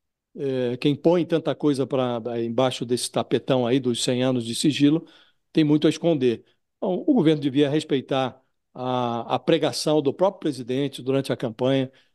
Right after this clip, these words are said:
devia soltar essa, esse documento referente ao, ao Alexandre Silveira. E estamos falando de algo que já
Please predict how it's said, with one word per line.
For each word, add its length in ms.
devia 300
soltar 640
essa, 400
esse 200
documento 600
referente 440
ao, 300
ao 400
Alexandre 580
Silveira. 580
E 40
estamos 260
falando 240
de 80
algo 180
que 100
já 380